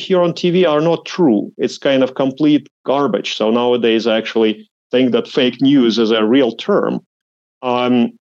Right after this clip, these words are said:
because, you know, people there are extremely hardworking. They're extremely friendly. They are very cooperative. And I think that if aliens landed in China during covid, if they didn't have covid and they were friendly, they would be welcome,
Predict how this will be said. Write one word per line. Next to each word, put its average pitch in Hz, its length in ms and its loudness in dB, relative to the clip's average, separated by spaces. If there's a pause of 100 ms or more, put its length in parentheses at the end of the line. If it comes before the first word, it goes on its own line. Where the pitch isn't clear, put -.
because, 123 640 0
you 113 100 -4
know, 123 140 0
people 135 420 -2
there 127 280 0
are 117 140 0
extremely 147 380 0
hardworking. 127 960 0
They're 110 220 -2
extremely 160 380 -2
friendly. 120 580 0
They 107 160 2
are 107 80 0 (100)
very 139 120 0
cooperative. 117 800 -2 (360)
And 117 80 -2
I 117 80 0
think 139 220 -2
that 120 120 -2
if 131 100 -8 (100)
aliens 135 540 0
landed 113 460 0
in 110 100 -2
China 117 400 -2
during 110 300 0
covid, 117 400 0
if 110 80 -2
they 110 140 0
didn't 139 320 0
have 110 140 -6
covid 117 380 -2 (460)
and 120 160 0
they 120 60 2
were 113 160 0
friendly, 139 600 0 (380)
they 160 140 2
would 160 180 2
be 131 80 2
welcome, 135 600 0